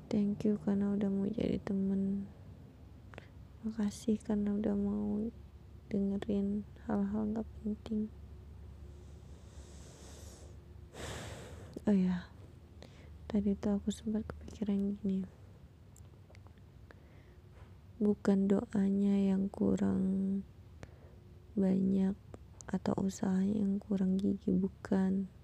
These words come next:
Tapi maunya yang banyak banget. Maunya kelebihan gitu. Yang diminta itu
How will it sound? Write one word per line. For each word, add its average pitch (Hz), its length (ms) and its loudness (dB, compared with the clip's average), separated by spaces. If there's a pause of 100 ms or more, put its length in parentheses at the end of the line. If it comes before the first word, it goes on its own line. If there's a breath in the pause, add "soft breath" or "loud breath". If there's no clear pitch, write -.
(1200 loud breath)
Tapi 208 320 2
maunya 196 960 6
yang 202 160 4
banyak 196 400 4
banget. 196 400 4 (800 loud breath)
Maunya 202 800 6 (880)
kelebihan 196 800 6
gitu. 196 400 2 (520)
Yang 196 80 4 (100)
diminta 196 380 4
itu 226 320 0